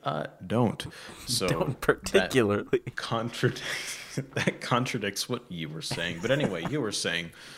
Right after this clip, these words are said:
Speaker 1: something that we don't need to get back to. Anyway, what we can do is see each other, uh, which is very exciting. I can see Cyrus's horrifically mounted, uh, boom arm, and he can see my, uh, opulence, um, in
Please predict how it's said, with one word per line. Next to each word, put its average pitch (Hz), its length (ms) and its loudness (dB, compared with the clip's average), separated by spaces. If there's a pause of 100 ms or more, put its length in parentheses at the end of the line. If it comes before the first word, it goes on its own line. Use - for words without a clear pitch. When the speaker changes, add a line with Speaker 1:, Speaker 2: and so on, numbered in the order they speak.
(140)
Speaker 1:
something 95 500 0
that 87 120 0
we 117 80 0
don't 175 180 6
need 95 140 -2
to - 60 -10
get 82 140 -4
back 85 220 -2
to. 92 120 -6
Anyway, 92 260 0
what 92 180 -2
we 123 80 0
can 95 300 -6 (160)
do 135 220 6
is 85 320 -2
see - 180 0
each 104 160 -2
other, 80 220 -2 (400)
uh, 82 140 -2
which 80 160 -6
is 90 80 -4
very 87 200 0
exciting. 85 420 0
I 90 80 -2
can 95 140 -6
see 85 300 -4
Cyrus's 87 520 -2
horrifically 92 880 -4
mounted, 82 500 -4 (480)
uh, - 260 -4 (140)
boom 98 300 -2
arm, 82 340 -2 (400)
and 107 120 -4
he 139 100 4
can 135 160 -2
see 120 220 -2
my, 101 300 -4
uh, 82 360 -8 (760)
opulence, 85 760 0 (260)
um, 76 420 -4 (1120)
in 90 220 -6